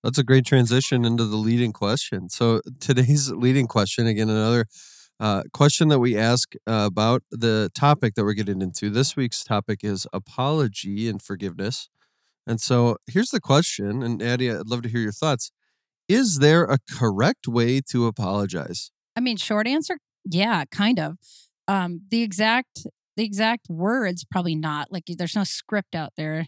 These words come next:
Speaker 2: no A plus B equals C, and poof, somebody will forgive you. But I think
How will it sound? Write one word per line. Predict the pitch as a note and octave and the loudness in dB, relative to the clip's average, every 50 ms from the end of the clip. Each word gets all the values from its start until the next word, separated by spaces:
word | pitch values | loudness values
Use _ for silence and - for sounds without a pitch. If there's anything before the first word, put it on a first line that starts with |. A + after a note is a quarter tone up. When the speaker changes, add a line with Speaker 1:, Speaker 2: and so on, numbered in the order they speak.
| - - | -10 -10
Speaker 2:
no | - F3 E3 D3 | -6 -6 -4 -4
A | - F#3 F#3 | -4 -4 -6
plus | - - - F3 E3 - | -4 -4 -4 -4 -4 -4
B | - - D#3 D#3 - | -6 -8 -6 -6 -8
equals | E3+ - - E3+ - | -10 -10 -8 -8 -8
C, | - - G#3 F#3 E3+ D#3+ | -8 -6 -6 -6 -4 -4
and | D3+ E3 E3 - | -6 -8 -8 -6
poof, | - G3 F3 E3+ - | -6 -4 -4 -6 -6
somebody | - F3 F3 E3 D#3+ D#3 | -8 -8 -6 -6 -6 -8
will | D3 - - - | -10 -12 -14 -16
forgive | D3+ D3+ - G3 A3 G#3+ F#3+ | -16 -8 -6 -4 -4 -4 -4
you. | D#3+ D#3+ D#3+ - _ - - - - - - _ _ _ - | -4 -6 -6 -8 _ -18 -20 -20 -20 -20 -20 _ _ _ -2
But | G#3+ | 0
I | A3 G3+ | 0 0
think | - C4+ C#4 F4 - - | 0 -2 -2 -2 -4 -8